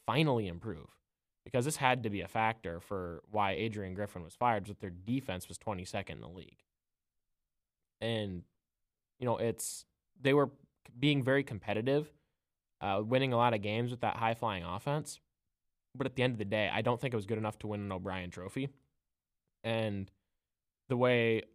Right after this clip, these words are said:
uh, Milwaukee's general management was describing this, this is a move to try to, uh, make it more feasible to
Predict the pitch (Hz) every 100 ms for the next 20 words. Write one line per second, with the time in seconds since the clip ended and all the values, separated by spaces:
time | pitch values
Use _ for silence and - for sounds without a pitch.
0 | _ - 98 107 117 117 110 123 107 113
1 | 104 92 104 139 131 110 90 101 95 92
2 | - 131 127 107 90 92 - _ _ 113
3 | 123 143 123 113 117 113 107 107 95 117
4 | 107 101 98 - 113 98 95 90 _ _
5 | _ _ _ _ _ 92 92 85 110 127
6 | 123 110 - 127 113 - 123 110 101 101
7 | - 117